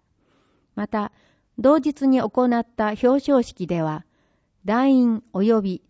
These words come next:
団員のご家族、計百十一人、有料消防団七班が表彰されました。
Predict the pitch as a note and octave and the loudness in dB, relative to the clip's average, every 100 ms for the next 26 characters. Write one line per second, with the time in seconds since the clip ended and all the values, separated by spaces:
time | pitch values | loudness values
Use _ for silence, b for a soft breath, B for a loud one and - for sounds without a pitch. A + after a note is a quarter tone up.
0 | _ - G3+ C4 D4 C#4+ B3 G#3 G#3 C4 | _ -6 -2 2 4 2 0 -2 -2 -2
1 | G#3 - E3 - _ _ _ C#4+ A#3+ - | -2 -4 -8 -8 _ _ _ 0 0 0
2 | _ F3+ - C#4+ B3 C#4 C4 - A#3 G3 | _ -10 -2 -2 2 2 0 0 -4 -2
3 | D3+ - _ _ _ _ _ - C#4 E4 | -4 -8 _ _ _ _ _ -2 2 2
4 | D#4 D4+ D4 D4 D4 C4 C4+ G3 D#3+ D#3+ | 2 2 2 2 2 4 2 2 -4 -4
5 | G3 A#3+ D#4+ D4+ G3+ E3 - - G#3+ G#3+ | -2 0 0 0 -2 -4 -8 -2 -2 0
6 | G3 F3+ F#3 F3 E3+ E3 - - | -2 -2 -4 -4 -4 -8 -12 -18